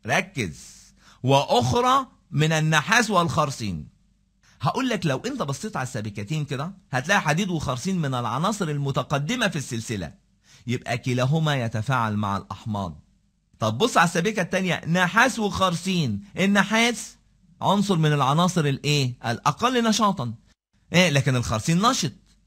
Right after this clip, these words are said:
يبقى ممكن الخرسين يتفاعل والنحاس لا، وهي دي فكرة الايه؟ التفرقة. هنقول ايه بقى؟ يضاف إلى كلا السبيكتين حمض هيدروكلوريك أو كبريتيك مخفف.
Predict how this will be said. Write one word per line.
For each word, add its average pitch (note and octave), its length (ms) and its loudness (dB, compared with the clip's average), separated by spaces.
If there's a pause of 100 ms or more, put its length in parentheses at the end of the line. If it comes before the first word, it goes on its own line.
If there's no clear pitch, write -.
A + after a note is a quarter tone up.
(220)
يبقى D#3+ 360 4
ممكن A3+ 360 2
الخرسين D3+ 600 0
يتفاعل D3+ 580 2
والنحاس B2+ 520 -2
لا، C3+ 300 -2
وهي G#3 320 4
دي G3 220 4
فكرة F#3 380 -2 (180)
الايه؟ E3 420 -2
التفرقة. C3 640 -6 (120)
هنقول C#3 300 0
ايه F#3 160 0
بقى؟ F#3 280 2 (400)
يضاف E3+ 420 4
إلى D#3+ 240 0
كلا F#3 360 0 (500)
السبيكتين C#3+ 680 -2
حمض G#3 280 0
هيدروكلوريك D#3+ 800 0
أو A#3+ 280 4
كبريتيك D#3 520 -2
مخفف. B2 420 -8